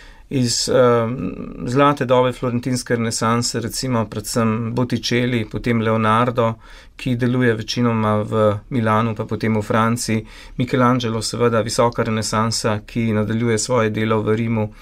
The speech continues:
in drugje. Tudi Rafaelo. No, zanimivo v tem kontekstu pa je to, da, eh, nekatera umetniška dela,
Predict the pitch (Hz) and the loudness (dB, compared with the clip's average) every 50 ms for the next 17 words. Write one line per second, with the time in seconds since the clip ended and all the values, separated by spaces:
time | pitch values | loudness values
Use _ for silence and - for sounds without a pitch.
0 | - - - - - - - 135 131 120 123 120 113 113 120 123 123 131 127 - | -20 -20 -20 -20 -16 -4 -2 0 0 2 2 0 0 0 2 2 2 2 0 -6
1 | - - - - - - - - - - 143 127 131 131 131 123 135 139 - - | -14 -20 -20 -20 -20 -20 -20 -18 -8 -4 0 2 2 4 4 4 4 2 2 2
2 | 135 127 127 127 127 127 123 - - - - - - - - - 160 170 180 147 | 4 4 4 4 2 0 -2 -6 -14 -20 -20 -20 -20 -20 -2 2 2 2 4 2
3 | 151 151 151 151 160 175 185 190 185 170 - - 143 143 156 165 175 175 - 147 | 0 0 0 0 0 2 2 4 4 4 2 0 -2 -2 -2 -2 -2 0 -2 -2
4 | 135 - 165 170 - - - 131 - - - - 143 139 139 135 135 131 127 131 | -2 -2 -4 -4 -6 -6 -6 -6 -6 -4 -2 0 0 2 2 2 2 2 0 0
5 | 123 156 190 - - - - - - - 151 156 170 180 180 175 - - 127 127 | -2 -8 -14 -18 -20 -20 -18 -8 -2 0 4 4 6 6 4 2 0 -6 -4 -2
6 | 143 139 143 151 160 170 165 147 - - - - - - - 123 127 127 127 123 | 0 2 2 2 2 2 0 -2 -4 -8 -14 -20 -16 -4 0 2 4 4 4 4
7 | 113 - - 135 123 - 127 - - 147 156 165 170 170 165 156 143 110 - - | 2 0 -2 -2 -2 -2 -4 -2 0 2 2 4 4 4 4 4 4 2 0 -2
8 | 123 127 139 143 151 - 208 185 - - - 156 139 127 123 117 104 110 120 120 | -2 0 0 -2 -2 -2 -4 -6 -6 -2 -2 -2 -2 0 0 0 0 0 0 -4
9 | 120 | -4